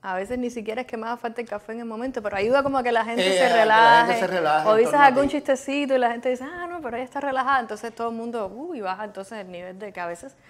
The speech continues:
Speaker 1: cuando estás trabajando, sobre todo en novela, que son muchos meses, es agotador, hay calor, en fin, muchos meses con las mismas personas,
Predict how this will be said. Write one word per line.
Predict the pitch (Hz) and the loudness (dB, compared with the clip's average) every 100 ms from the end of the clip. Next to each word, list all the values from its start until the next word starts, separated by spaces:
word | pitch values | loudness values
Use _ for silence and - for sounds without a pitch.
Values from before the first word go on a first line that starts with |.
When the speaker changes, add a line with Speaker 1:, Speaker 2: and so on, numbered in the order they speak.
| _ | _
Speaker 1:
cuando | - | -12
estás | 190 180 | -10 -4
trabajando, | 226 220 226 | -2 -2 -2
sobre | 220 180 | -6 -4
todo | 190 | -4
en | 220 | -4
novela, | 220 233 | -2 -2
que | 190 | -4
son | 185 175 | -8 -16
muchos | 190 233 240 247 | -10 -10 -8 -10
meses, | 226 214 208 208 208 202 - _ _ _ - | -8 -8 -8 -10 -10 -14 -14 _ _ _ -12
es | 185 | -4
agotador, | 196 196 190 185 190 185 185 | -2 0 0 0 0 0 -2
hay | 180 | -6
calor, | 180 190 185 175 175 175 175 | -6 -6 -4 -4 -4 -4 -6
en | 170 | -12
fin, | - 175 170 170 | -14 -14 -14 -16
muchos | 180 196 | -14 -12
meses | 196 196 | -10 -12
con | 196 | -14
las | 180 | -16
mismas | 175 185 202 | -16 -14 -12
personas, | 202 190 196 196 202 | -12 -10 -10 -10 -12